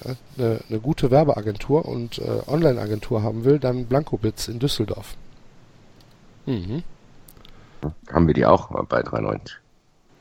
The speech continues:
Speaker 1: Nee, das war, das war jetzt einfach, das war aus, aus, äh, der Tiefe meines Herzens eine, eine
Speaker 2: Ja.
Speaker 1: ehrliche und objektive Einschätzung der Agenturlandschaften in Deutschland.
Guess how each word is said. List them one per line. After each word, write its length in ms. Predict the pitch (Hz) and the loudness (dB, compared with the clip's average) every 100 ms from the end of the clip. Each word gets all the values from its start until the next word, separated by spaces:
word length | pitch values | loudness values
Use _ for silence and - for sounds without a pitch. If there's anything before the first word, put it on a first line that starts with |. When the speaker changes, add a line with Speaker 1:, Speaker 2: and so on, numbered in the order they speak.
| - | -4
Speaker 1:
Nee, 200 | - 165 | 2 4
das 240 | 247 214 - | 6 6 6
war, 80 | |
das 220 | 180 175 190 | 4 6 8
war 80 | |
jetzt 200 | 190 - | 8 6
einfach, 340 | - 175 180 - | 0 4 4 2
das 180 | 151 135 | -2 4
war 140 | 170 | 4
aus, 220 | 160 147 - | 4 0 0
aus, 280 | 135 - - | -2 -2 -2
äh, 160 | 131 127 | -4 0
der 180 | 131 | 0
Tiefe 360 | - 233 247 214 | 2 4 4 4
meines 400 | 175 165 151 - | 4 4 2 2
Herzens 800 | 185 214 - - 202 - - - - - - - | 4 4 2 -2 -2 -4 -10 -12 -18 -20 -20 -4
eine, 300 | 147 156 151 | 2 4 2
eine 180 | 139 123 | 4 4
Speaker 2:
Ja. 40 | - | 4
Speaker 1:
ehrliche 460 | 160 196 220 220 214 | 6 6 6 4 2
und 140 | 170 160 | 0 0
objektive 600 | 180 180 - 185 165 - | 2 2 2 2 4 4
Einschätzung 600 | 170 - 202 - 190 175 | 2 4 2 4 2 4
der 140 | 156 | 2
Agenturlandschaften 1040 | 143 139 - 196 180 160 165 165 - - | 4 0 4 6 8 6 4 2 0 0
in 120 | 143 131 | 0 4
Deutschland. 540 | 120 117 - 104 120 | 4 2 -2 -10 -12